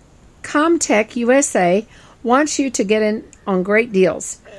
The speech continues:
We're offering all of our training and support packages at prices you won't want to miss.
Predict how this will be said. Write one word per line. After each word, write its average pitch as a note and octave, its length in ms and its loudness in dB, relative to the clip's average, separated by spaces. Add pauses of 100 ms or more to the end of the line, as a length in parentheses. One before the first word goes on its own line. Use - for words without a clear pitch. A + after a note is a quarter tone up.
(220)
We're D4+ 240 4
offering G#3 480 0
all A#3 400 2
of C#4+ 140 -6
our G#3+ 140 2
training C4+ 540 2
and F#3+ 240 -2
support C4 440 -2
packages A#3+ 580 -2 (380)
at G#3 160 -2
prices C4 500 -2
you G3 140 0
won't A3 260 -2
want G3+ 220 -2
to - 100 -4
miss. - 460 -6